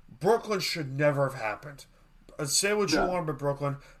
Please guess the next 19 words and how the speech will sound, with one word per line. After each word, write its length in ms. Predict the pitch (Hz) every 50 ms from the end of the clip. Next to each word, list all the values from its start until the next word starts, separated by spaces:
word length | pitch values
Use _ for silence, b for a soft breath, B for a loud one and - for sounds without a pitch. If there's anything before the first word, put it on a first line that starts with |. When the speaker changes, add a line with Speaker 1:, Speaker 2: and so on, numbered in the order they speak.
| B -
Speaker 1:
I, 200 | - 123 131 131 - -
I 120 | 131 131
love 360 | 135 131 143 170 180 180 156
they 100 | 165 170
won 180 | 160 160 165 160
a 40 | 147
pl-, 160 | - 160 -
they 100 | 156 151 147
won 200 | 143 160 147 147
their 100 | 139 131
first 340 | - - 160 170 151 - -
playoff 280 | - 160 156 151 147 143
series 280 | - 156 151 147 135
in 80 | 139 131
twenty-three 500 | - - 151 156 156 143 - 156 151 143
years 240 | 143 147 147 135 131
there 160 | - 139 135
in 60 | 135
Brooklyn. 500 | 127 131 135 131 - 131 131 127 127 131